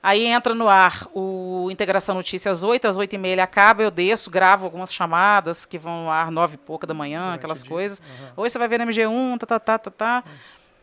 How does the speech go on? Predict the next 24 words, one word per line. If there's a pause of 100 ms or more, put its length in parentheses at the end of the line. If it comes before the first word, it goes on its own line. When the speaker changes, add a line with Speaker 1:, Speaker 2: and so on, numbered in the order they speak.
(120)
Speaker 1:
É,
gravo
a
escalada, (140)
às
vezes. (380)
É, (1040)
depois
eu
volto
e
a
gente
faz
a
reunião
de
pauta. (220)
Aí
que
a
gente
vai
ver